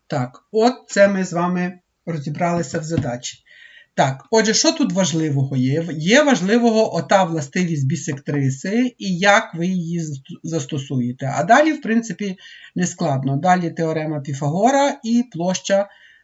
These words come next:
трикутника. Так, розбирайтеся.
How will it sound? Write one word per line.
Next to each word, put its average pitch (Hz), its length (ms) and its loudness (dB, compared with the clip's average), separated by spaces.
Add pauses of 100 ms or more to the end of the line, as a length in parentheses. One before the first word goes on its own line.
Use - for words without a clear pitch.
трикутника. 131 800 -8 (680)
Так, 135 340 -2
розбирайтеся. 220 1080 2